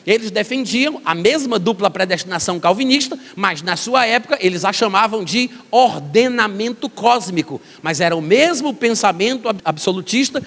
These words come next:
de Deus determinar quem vai ser salvo e quem não vai. Como se fosse Deus quem criasse pessoas para ir pro céu, ou criasse pessoas com o único propósito de lançá-las no inferno. Então, os gnósticos maniqueístas interpretavam Romanos nove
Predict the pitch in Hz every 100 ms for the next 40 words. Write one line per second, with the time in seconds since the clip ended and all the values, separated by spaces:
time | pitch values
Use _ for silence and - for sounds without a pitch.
0 | - 165 156 196 156 175 294 262 254 214
1 | 208 240 214 214 226 208 208 208 220 -
2 | 240 254 277 202 196 - - - - 190
3 | - 202 196 175 262 - 214 165 - -
4 | 165 175 277 349 294 302 247 247 285 -
5 | - - 170 170 240 - 226 285 - -
6 | 202 220 214 180 160 - 339 359 - 240
7 | 240 254 - - 247 254 302 381 403 -
8 | 302 233 220 226 240 233 269 262 262 262
9 | 220 190 208 233 - - 214 302 240 220
10 | 170 - - - 175 254 247 320 240 240
11 | 233 285 285 202 160 185 185 165 233 285
12 | 156 - - _ _ _ _ _ 233 294
13 | 262 262 254 269 294 262 240 175 190 185
14 | 175 131 190 247 196